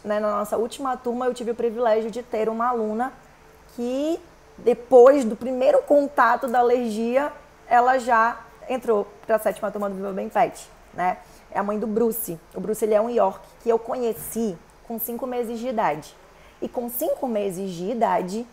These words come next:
ele já tinha passado por alguns tratamentos e algumas crises,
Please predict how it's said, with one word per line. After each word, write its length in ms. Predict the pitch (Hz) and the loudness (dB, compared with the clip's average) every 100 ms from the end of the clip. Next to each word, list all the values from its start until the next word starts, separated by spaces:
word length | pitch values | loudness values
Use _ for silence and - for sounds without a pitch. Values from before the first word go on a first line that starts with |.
| - | -6
ele 200 | 196 196 | -6 -4
já 120 | 202 | -6
tinha 300 | 196 208 220 | -6 -8 -6
passado 540 | 226 226 - 175 180 196 | -6 -6 -2 0 0 -4
por 180 | 196 | -4
alguns 300 | 196 170 170 | -4 -4 -10
tratamentos 800 | - 180 214 233 165 - - - - _ | -10 -6 -4 -6 -8 -14 -20 -20 -20 _
e 120 | - 214 | 0 2
algumas 540 | 202 180 175 220 - | 2 -2 -8 -10 -10
crises, 680 | - 247 185 139 139 - | -8 -6 -6 -10 -14 -18